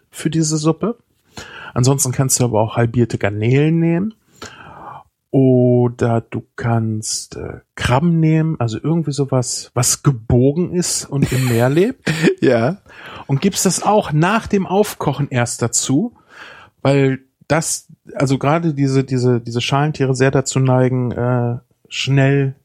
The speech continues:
Speaker 1: die Feuchtigkeit zu verlieren, schnell trocken zu werden, schnell gummrig zu werden. Und selbst rohe Garnelen brauchen wir eigentlich nur mit erhitzen ein bisschen.
Speaker 2: Mhm.
Speaker 1: Ja, ist eine super tolle Suppe. Und da gehört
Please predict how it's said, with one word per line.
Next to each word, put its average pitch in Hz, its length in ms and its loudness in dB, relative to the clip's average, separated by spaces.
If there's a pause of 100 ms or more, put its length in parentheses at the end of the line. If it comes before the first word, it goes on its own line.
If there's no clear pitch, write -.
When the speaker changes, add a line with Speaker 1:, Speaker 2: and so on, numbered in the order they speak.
(120)
Speaker 1:
die 127 60 -12
Feuchtigkeit 147 600 -2
zu - 120 -8
verlieren, 151 440 2
schnell 123 260 0
trocken 147 340 -2
zu 139 200 -4
werden, 139 220 0
schnell 127 260 0
gummrig 160 600 0
zu 156 200 -2
werden. 165 380 2 (1200)
Und 139 160 2
selbst 147 460 0
rohe 135 320 4
Garnelen 135 460 2
brauchen 123 280 0
wir 117 80 0
eigentlich 120 380 -4
nur 117 180 0
mit 117 340 -4
erhitzen 120 440 -2
ein 101 160 -12
bisschen. - 420 -14 (260)
Speaker 2:
Mhm. 104 180 2
Speaker 1:
Ja, 123 260 2
ist - 240 -2
eine 175 380 4
super 170 840 0
tolle 143 300 0
Suppe. 123 540 -4
Und 139 180 0
da 151 60 2
gehört 156 300 2